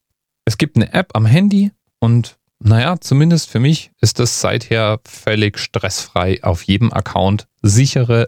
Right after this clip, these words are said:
lange, kryptische Passwörter zu haben, ohne dass ich mir dafür den Kopf zerbrechen muss.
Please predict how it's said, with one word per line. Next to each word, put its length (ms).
lange, 640
kryptische 560
Passwörter 520
zu 200
haben, 300
ohne 280
dass 240
ich 160
mir 140
dafür 280
den 160
Kopf 220
zerbrechen 420
muss. 260